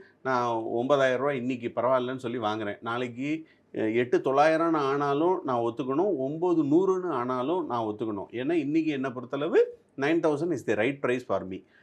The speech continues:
அதே மாதிரி இந்த ப்ராஃபிட் எனக்கு இது போதும் அப்படிங்கிறத அவங்க நினை-, அ,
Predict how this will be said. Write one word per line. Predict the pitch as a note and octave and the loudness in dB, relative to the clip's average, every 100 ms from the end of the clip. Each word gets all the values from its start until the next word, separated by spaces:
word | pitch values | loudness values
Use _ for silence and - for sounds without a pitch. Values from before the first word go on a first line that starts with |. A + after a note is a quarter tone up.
| _ | _
அதே | - A#2+ E3+ | -2 2 2
மாதிரி | D3+ C#3+ G3 E4+ | 2 2 2 2
இந்த | - B2 A2+ | 0 -4 -4
ப்ராஃபிட் | B2+ D#3+ E3+ F#3+ - F3 | -2 -2 -2 -4 -4 -4
எனக்கு | C3+ A2+ | -4 -4
இது | G#2 G2+ | -6 -4
போதும் | E3+ G3 G3+ F#3 C3+ G#2 A2+ | 2 4 4 4 0 -2 -2
அப்படிங்கிறத | C3 A#2+ A#2 | -2 -2 -2
அவங்க | D3+ A2+ G2 G2+ | -2 -2 -4 -6
நினை-, | G#2+ G#2+ G2 | -8 -8 -6
அ, | F#2+ | -6